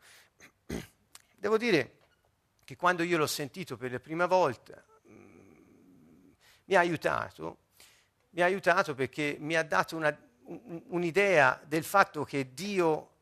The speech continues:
parla agli uomini sulle risorse e gli dice che cosa farne. Ha dei, ha dei principi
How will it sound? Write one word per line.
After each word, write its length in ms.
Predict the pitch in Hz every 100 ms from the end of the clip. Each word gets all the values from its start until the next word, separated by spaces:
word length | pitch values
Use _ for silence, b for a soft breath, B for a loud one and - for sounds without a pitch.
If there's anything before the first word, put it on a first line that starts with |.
| _ _ _
parla 460 | 175 139 107 113 117
agli 140 | 117
uomini 720 | 139 180 165 147 127 131 - -
sulle 320 | - 165 139
risorse 800 | 127 - 110 92 - - 104 _ _
e 100 | - 151
gli 60 |
dice 260 | 175 - 123
che 120 | 113
cosa 240 | - 135 139
farne. 580 | 117 95 - 95 - b b b b
Ha 100 | 160
dei, 280 | 147 147 131 _ _ _
ha 140 | - 160
dei 200 | 160 151
principi 760 | 139 135 - 190 165 127 110